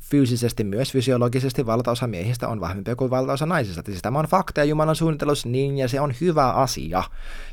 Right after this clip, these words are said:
Ja tämä myös ohjaa sitä, että miksi minä henkilökohtaisesti näin vaivaa kuntoilla, liikkua, olla vahva sille, että minä voin palvella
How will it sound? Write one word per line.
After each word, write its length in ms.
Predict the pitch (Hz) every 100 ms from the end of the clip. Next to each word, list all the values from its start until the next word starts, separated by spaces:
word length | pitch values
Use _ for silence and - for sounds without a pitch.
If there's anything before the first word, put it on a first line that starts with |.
| -
Ja 80 |
tämä 240 | 101 107 107
myös 240 | 107 98
ohjaa 300 | 135 127 131
sitä, 200 | 113 131
että 160 | 117 123
miksi 420 | 226 - - 127 -
minä 160 | 127 120
henkilökohtaisesti 760 | 123 113 107 107 - 95 95
näin 280 | 107 107 98
vaivaa 340 | 95 92 92 90
kuntoilla, 420 | 98 98 87 82
liikkua, 360 | 92 92 - 73
olla 200 | 82 76
vahva 260 | 127 123 90
sille, 200 | 104 95
että 140 | -
minä 400 | 131 175 156 131
voin 300 | 131 123 107
palvella 840 | 165 208 175 117 113 101 98 107